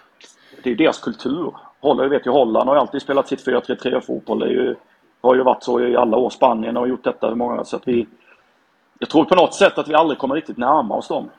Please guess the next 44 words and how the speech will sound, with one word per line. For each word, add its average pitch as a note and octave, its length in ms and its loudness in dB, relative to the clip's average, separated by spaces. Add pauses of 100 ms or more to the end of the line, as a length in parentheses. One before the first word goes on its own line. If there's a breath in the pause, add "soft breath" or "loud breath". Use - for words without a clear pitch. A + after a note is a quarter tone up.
(200)
Jag E3+ 100 -10
tror C#3+ 100 -2
att B2 80 -4
vi C3+ 60 0
får C#3+ 100 -4
mer D3 200 -2
tekniska - 640 -8
spelare, C#3 720 0
men - 80 -12
jag - 140 -6
tror B2+ 140 -6
inte C3 300 -2
att A2 200 -4
vi A#2 380 -2
kommer A#2+ 200 -4
närma B2+ 360 2
oss - 300 -8
dem G#2+ 380 -2 (160)
ändå, G#2+ 440 0
liksom. - 320 -10
Det, - 320 -2 (380)
jag B2 120 -8
tror C3 140 4
att A#2 100 0
de B2 200 2
kommer, A#2+ 200 0
på B2 120 -2
de C#3+ 280 2
bitarna D#3 380 0
kommer B2 160 -2
de A#2+ 80 0
alltid A#2 220 0
ligga A2+ 160 0
längre A2 180 0
fram. A2 240 -2
Du, C#3 180 0
du B2 40 -2
kommer C3+ 180 0
ihåg D#3 100 4
när D3 80 6
vi C#3 160 0
spelade D#3 260 4
i D3 40 6
landslaget, C#3+ 460 -2